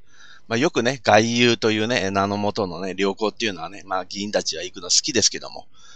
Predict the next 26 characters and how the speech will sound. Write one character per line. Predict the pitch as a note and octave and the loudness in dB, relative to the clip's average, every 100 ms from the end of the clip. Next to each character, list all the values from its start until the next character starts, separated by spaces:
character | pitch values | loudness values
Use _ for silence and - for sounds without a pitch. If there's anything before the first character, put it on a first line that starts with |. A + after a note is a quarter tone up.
| - | -10
ま | - | -4
あ、 | A#2+ | -2
今 | F3 D#3 | -2 2
回 | F#2+ | 2
は | D#2 | 2
ね、 | G2 | -6
本 | A#2 A#2 | -10 -6
当 | D#3 | -4
に | B2+ | 4
仕 | - B2+ | 4 4
事 | B2+ A#2 | 2 0
に | |
行 | A#2 | 0
っ | G#2+ | -2
て | |
る | A2+ | -4
っ | |
て | F#2+ G2 | -4 -10
感 | F#2+ | -4
じ | F2+ | -2
し | F2+ F2+ | 0 0
ま | F2+ | -4
す | |
か | - | -6
ら | - | -10
ね。 | F#2 | -14